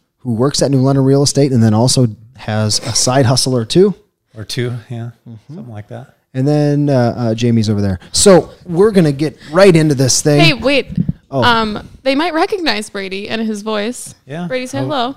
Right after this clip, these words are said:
Speaker 2: second
Speaker 3: Brady's
Speaker 2: time on.
Speaker 3: the
Speaker 2: Am I the
Speaker 3: second time.
Speaker 2: first guy, the
Speaker 3: <laughs>
Speaker 2: first person to be
Speaker 3: You sure
Speaker 2: a second
Speaker 3: are.
Speaker 2: guest?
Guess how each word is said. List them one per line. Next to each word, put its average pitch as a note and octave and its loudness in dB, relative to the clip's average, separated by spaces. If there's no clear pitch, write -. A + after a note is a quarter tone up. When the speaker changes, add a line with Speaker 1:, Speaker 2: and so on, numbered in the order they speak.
Speaker 2:
second - -6
Speaker 3:
Brady's E4+ 2
Speaker 2:
time C#3+ -4
on. F3 -6
Speaker 3:
the - -8
Speaker 2:
Am B2+ -2
I - 4
the A3 2
Speaker 3:
second G4+ -2
time. - -2
Speaker 2:
first A#3+ -8
guy, B2+ -6
the A#2+ -6
Speaker 3:
<laughs> - -20
Speaker 2:
first - -10
person C3+ -8
to B2+ -8
be A#2 -12
Speaker 3:
You F4 -14
sure F#4+ -8
Speaker 2:
a - -6
second F#4+ -2
Speaker 3:
are. C4+ -2
Speaker 2:
guest? - -10